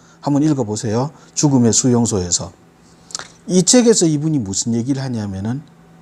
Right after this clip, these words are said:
크리스마스랑 추수감사절 끝나고 많은 그 수용자들이 죽었다. 왜 죽었느냐면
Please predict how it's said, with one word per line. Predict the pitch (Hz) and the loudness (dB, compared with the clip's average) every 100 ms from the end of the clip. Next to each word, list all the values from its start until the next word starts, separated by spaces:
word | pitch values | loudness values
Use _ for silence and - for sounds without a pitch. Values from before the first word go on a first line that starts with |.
| - - - - - - - | -20 -20 -20 -20 -20 -20 -8
크리스마스랑 | - 185 196 214 214 233 - 175 143 135 87 - _ _ - _ _ | 4 6 6 4 4 4 2 2 0 -2 -6 -14 _ _ -20 _ _
추수감사절 | - 220 - 226 202 143 151 175 170 147 131 127 | -6 -2 0 0 0 0 0 0 0 2 0 0
끝나고 | 190 175 165 135 104 90 _ _ _ _ _ _ _ | -2 0 -2 -2 -6 -8 _ _ _ _ _ _ _
많은 | - - - 185 220 233 240 - - - _ _ | -8 -4 0 2 4 4 2 -8 -20 -20 _ _
그 | - 101 92 82 95 - - - - - - - - - - - - | -6 -6 -6 -10 -16 -20 -20 -20 -20 -20 -20 -20 -20 -20 -20 -20 -4
수용자들이 | - 190 175 131 107 110 113 | 2 6 6 6 2 0 -4
죽었다. | - 160 147 - - - _ _ _ _ _ _ _ - | -6 -6 -8 -8 -18 -20 _ _ _ _ _ _ _ -8
왜 | 127 165 | 2 4
죽었느냐면 | 165 165 131 107 98 98 123 104 | 4 2 2 -2 -6 -6 -6 -6